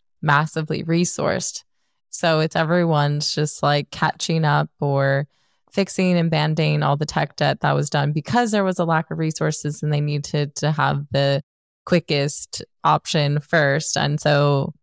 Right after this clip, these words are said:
yeah, it's just, like, kind of always been the case, and it doesn't really feel like it gets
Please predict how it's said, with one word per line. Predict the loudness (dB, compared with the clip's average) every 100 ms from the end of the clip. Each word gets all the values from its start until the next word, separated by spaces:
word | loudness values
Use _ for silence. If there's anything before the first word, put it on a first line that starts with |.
| _ _ 0
yeah, | 4 4
it's | 2 0
just, | -2 0
like, | 0
kind | 0 0 2
of | 0 0
always | 0 2 2 0
been | 0 0 0
the |
case, | 0 0 2 0
and | -2
it | 0
doesn't | -2 0 -2
really | 0 0 0
feel | 0
like | 0 0 -2
it | -4
gets | -4 -6